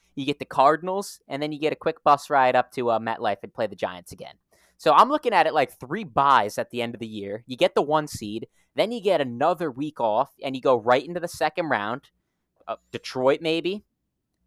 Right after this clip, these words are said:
and then San Fran after playing Baltimore, Seattle, some big games at the end of the year, having to play maybe a, a Dallas in the first round. Who knows? Probably not 'cause they're, no, Dallas might lose the division. They might have to go into San Fran round one. So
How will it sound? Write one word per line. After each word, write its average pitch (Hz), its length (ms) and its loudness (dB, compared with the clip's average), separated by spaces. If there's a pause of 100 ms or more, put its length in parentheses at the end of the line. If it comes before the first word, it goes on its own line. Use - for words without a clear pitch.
(140)
and 147 180 2
then 147 460 2 (240)
San 175 380 0
Fran 160 400 0
after 131 260 -2
playing 131 300 0
Baltimore, 117 640 4
Seattle, 110 720 2
some 107 180 -10
big 113 260 -6
games 113 300 -8
at 110 100 -12
the 117 120 -12
end 113 80 -10
of 113 60 -10
the 117 40 -12
year, 104 320 -8
having 113 220 -6
to 117 60 -8
play 117 260 -2
maybe 113 280 -6
a, 110 40 -6 (340)
a - 80 -4
Dallas 117 640 2
in 120 60 -6
the 113 100 -2
first 113 340 -4
round. 104 300 -6
Who 127 160 -6
knows? 113 500 -2 (400)
Probably 151 400 6
not 131 240 2
'cause - 80 -20
they're, 127 120 -12 (360)
no, 196 260 2
Dallas 170 440 2
might 196 140 -2
lose 185 180 -8
the 185 80 -8
division. 156 240 -4
They 127 100 0
might 190 140 -2
have 180 180 2
to 165 80 -10
go 165 140 2
into 139 100 -4
San 143 220 -8
Fran 131 260 -4
round 110 220 -2
one. 107 200 -4 (320)
So 123 360 6